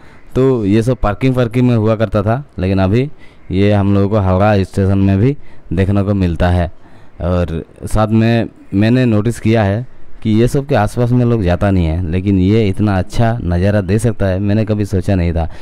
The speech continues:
जब सामने जाके इसको शूट किया इस तरह से, तो आप लोग देख पा रहे हैं कितना अच्छा लग रहा है। और वाकई इसको गौर कर, notice करने पर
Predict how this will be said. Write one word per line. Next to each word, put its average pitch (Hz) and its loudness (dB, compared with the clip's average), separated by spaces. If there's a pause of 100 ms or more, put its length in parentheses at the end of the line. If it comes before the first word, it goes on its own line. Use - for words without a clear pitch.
(240)
जब 92 2
सामने 92 0
जाके 95 0
इसको 92 -2
शूट 110 -2
किया 90 0 (220)
इस 98 -2
तरह 98 0
से, 85 -4 (440)
तो 87 -2
आप 85 -2
लोग 87 -2
देख 90 -2
पा 87 -2
रहे 87 -2
हैं 82 -4
कितना 85 -4
अच्छा 85 -2
लग 82 -2
रहा 78 -4
है। 78 -8 (320)
और 98 2
वाकई 117 0 (100)
इसको 113 0
गौर 113 0
कर, 113 0
notice 101 2
करने 113 2
पर 110 0